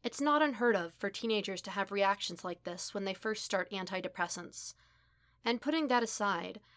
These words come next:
a lot of what you're describing could just be symptoms of his depression directly.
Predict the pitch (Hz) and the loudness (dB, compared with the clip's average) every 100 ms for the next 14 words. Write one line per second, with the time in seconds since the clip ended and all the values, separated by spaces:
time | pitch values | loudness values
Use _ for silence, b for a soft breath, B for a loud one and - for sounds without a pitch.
0 | b - 233 254 285 240 220 196 196 - | b 0 6 8 8 4 0 -2 -2 -2
1 | 180 175 175 202 240 - 226 - 226 - | -2 -2 -6 -6 -8 -4 -2 -2 -4 -2
2 | 233 226 175 170 185 180 - - 190 185 | -4 -4 -8 -6 -6 -6 -8 -4 -2 -2
3 | 190 190 185 185 - 165 180 | -4 -2 0 -2 -2 -12 -12